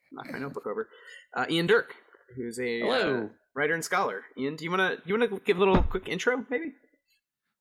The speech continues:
Speaker 2: Uh, sure. Uh, my name is Ian Dirk. Uh, pronouns are he, him. I'm pretty sure, you know, because you can't,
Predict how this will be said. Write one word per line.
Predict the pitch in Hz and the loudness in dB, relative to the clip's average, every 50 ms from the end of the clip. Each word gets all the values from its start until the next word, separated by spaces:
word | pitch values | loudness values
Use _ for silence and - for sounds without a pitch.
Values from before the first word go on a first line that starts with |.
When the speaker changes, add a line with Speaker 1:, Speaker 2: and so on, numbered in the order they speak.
| _ _ _ | _ _ _
Speaker 2:
Uh, | - 226 240 247 262 277 | 0 2 2 2 2 2
sure. | 262 - - - - 311 330 254 147 120 - - | 0 -2 -2 -2 -2 0 0 0 0 0 -2 0
Uh, | 156 160 156 160 | 0 2 2 2
my | 165 170 170 175 | 0 0 -2 -2
name | 180 185 180 175 | -2 -2 -2 0
is | 165 156 139 - - _ _ _ - 180 | -2 -2 -4 -6 -10 _ _ _ -10 -6
Ian | 160 165 175 196 202 208 196 196 | -4 -4 -4 -4 -4 -6 -6 -2
Dirk. | 190 156 175 214 214 - - - | 0 0 0 0 -2 -4 -2 0
Uh, | 170 147 135 131 131 | 2 4 4 2 2
pronouns | 131 - 196 214 220 226 240 - 208 | 0 0 0 2 2 2 0 0 0
are | 175 | -2
he, | 147 - 190 156 | -2 -2 -2 -2
him. | 139 151 156 180 196 | 0 -2 -2 -2 -2
I'm | 143 151 143 135 - _ _ _ _ - | -2 -2 -4 -4 -10 _ _ _ _ -6
pretty | - 165 156 139 | -4 -4 -4 -2
sure, | - - 147 139 139 135 - _ _ - | -2 -2 -2 -4 -4 -8 -18 _ _ -6
you | 160 151 | -4 -2
know, | 147 139 131 | -2 -2 -2
because | 123 131 - 123 107 | -2 -4 -6 -6 -8
you | 123 | -8
can't, | - 151 120 113 120 | -6 -4 -4 -6 -6